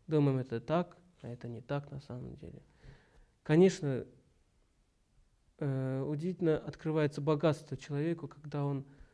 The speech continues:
способен и имеет желание, да, в-, в-, докапываться до истинного смысла, да.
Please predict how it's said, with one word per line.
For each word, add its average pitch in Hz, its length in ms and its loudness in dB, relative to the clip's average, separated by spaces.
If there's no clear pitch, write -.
способен 147 840 0
и 127 220 -4
имеет 139 260 0
желание, 147 480 2
да, 135 240 -2
в-, 120 60 -6
в-, 254 760 -20
докапываться 135 680 -2
до 135 120 -8
истинного 131 420 -8
смысла, 139 500 -12
да. - 180 -12